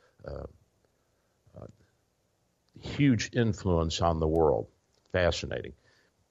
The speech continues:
So at any rate, Peter in English is, is a bastardization of the Petros, or a number of other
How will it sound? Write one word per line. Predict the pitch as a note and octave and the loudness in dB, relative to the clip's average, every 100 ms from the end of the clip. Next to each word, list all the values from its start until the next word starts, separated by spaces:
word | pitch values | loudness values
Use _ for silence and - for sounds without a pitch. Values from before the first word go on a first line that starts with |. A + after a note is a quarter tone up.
| _ _ _ _ _ _ _ _ | _ _ _ _ _ _ _ _
So | - A#2 G2+ | 0 4 6
at | A2 | 6
any | B2+ | 4
rate, | G#2 F2+ F2 - _ _ _ - | 2 2 0 -8 _ _ _ -6
Peter | E3 D3 G#2 G2 G#2 - | -2 2 2 0 -4 -8
in | F#2+ F#2 | -6 -2
English | G#2 G2+ D#2 E2 - | -2 0 -2 -2 -4
is, | D2+ D2 - - _ _ _ - | -6 -4 -8 -12 _ _ _ -8
is | D#2+ D#2 | -6 -4
a | |
bastardization | C#2 F2+ F2 - D2 D2 E2 E2 E2+ E2+ D#2 | 0 2 2 0 -2 0 2 0 0 -6 -6
of | D#2 C#2+ | -8 -10
the | D2 D2+ C#2+ - _ _ _ | -10 -8 -10 -14 _ _ _
Petros, | G#2+ G2+ - G2 F2 F2 E2+ D#2 | -2 -2 -2 2 4 4 2 -2
or | D2 D2 - _ _ _ _ _ _ _ _ _ F2 _ - | -2 -4 -8 _ _ _ _ _ _ _ _ _ -20 _ -4
a | |
number | G2 F#2 E2+ | 0 2 2
of | D#2+ G#2 | 0 2
other | G2 F2+ E2 | 2 0 -4